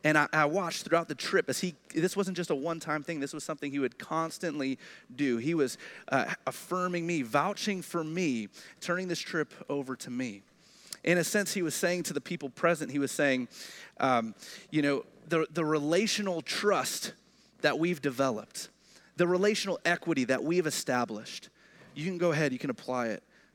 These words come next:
to him. It's very similar to what God's doing with Moses in this moment. He's saying, "I'm gonna come to you, and, and people are gonna be gathered, and they're gonna hear me speak with you, and when they do,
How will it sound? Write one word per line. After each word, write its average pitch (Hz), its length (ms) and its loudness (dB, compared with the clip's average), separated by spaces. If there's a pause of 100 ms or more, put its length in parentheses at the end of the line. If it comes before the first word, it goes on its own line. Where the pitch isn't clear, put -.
(100)
to 113 100 -8
him. 120 340 -8 (840)
It's 143 300 0
very 160 200 4
similar 170 420 0
to 151 120 -4
what 127 140 0
God's 165 260 2
doing 139 180 2
with 131 160 -2
Moses 139 380 -2
in 127 60 -4
this 113 180 -6
moment. 117 300 -6 (260)
He's 175 180 2
saying, 143 380 2 (1200)
"I'm 170 160 6
gonna 214 140 6
come 185 360 0
to - 140 -4
you, 143 120 4
and, 123 100 2 (460)
and 143 200 2 (240)
people 226 300 4
are 175 160 6
gonna 160 260 6 (200)
be 160 100 4
gathered, 160 640 6
and 147 160 0
they're 196 140 8
gonna 175 220 2
hear 202 400 -2
me 180 160 2
speak - 440 -2
with 143 160 -2
you, 135 120 0
and 131 120 0
when 190 240 4
they 175 200 4
do, 131 480 0